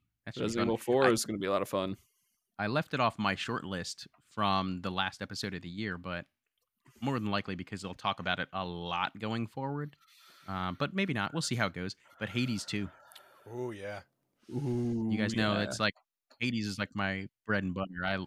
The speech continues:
Speaker 1: I love that game.
Speaker 3: Mm-hmm.
Speaker 1: So I'm excited for its, uh, Supergiant's, I think, fifth game and sequel to the hit indie roguelike darling Hades.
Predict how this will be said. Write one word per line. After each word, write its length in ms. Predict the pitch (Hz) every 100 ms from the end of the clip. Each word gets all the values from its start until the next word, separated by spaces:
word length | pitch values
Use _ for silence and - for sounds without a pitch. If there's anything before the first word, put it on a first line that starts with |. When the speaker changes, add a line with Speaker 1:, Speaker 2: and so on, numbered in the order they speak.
| -
Speaker 1:
I 100 | 104
love 300 | 95 92 90
that 160 | 87 -
game. 300 | 90 90 92 _ 120
Speaker 3:
Mm-hmm. 380 | 113 117 123 131 - _ _ _ _ _ _ _ _ _ _
Speaker 1:
So 60 | 95
I'm 260 | 90 92 107
excited 380 | - 110 101 95
for 300 | - 98 98
its, 280 | 98 - 95
uh, 160 | 98
Supergiant's, 800 | 90 127 104 98 101 101 98 - -
I 40 |
think, 200 | - 92 - _ _ _ _ _
fifth 260 | 104 104 -
game 520 | 101 98 101 123 139 143 -
and 600 | 95 92 92 92 92 90 _ _
sequel 480 | - 123 - 95 104 -
to 240 | - 104 104
the 180 | 117 113
hit 220 | - 127 - _ _ _ _ _ _ _ _ _ _ _ 110
indie 340 | 110 110 113
roguelike 420 | 104 101 107 107 -
darling 380 | 98 92 98 117
Hades. 440 | 139 151 85 -